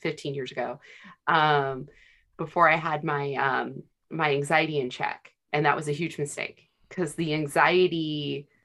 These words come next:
the anxiety stuff is actually, it'll just make you focus on your anxiety and amp you up. And so it's just, it's just not as,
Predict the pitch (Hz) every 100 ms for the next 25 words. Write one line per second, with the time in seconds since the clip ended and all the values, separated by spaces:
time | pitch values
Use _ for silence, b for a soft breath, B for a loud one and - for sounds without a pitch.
0 | _ 165 165 156 165 165 175 170 156 151
1 | - - 135 131 - - 135 143 120 131
2 | - 147 135 143 147 147 151 143 143 -
3 | 123 - 170 180 - - - 143 143 143
4 | 143 135 135 123 139 196 294 202 135 135
5 | - 151 143 143 127 135 247 - B B
6 | B B 147 156 135 147 143 165 - -
7 | 160 220 214 190 165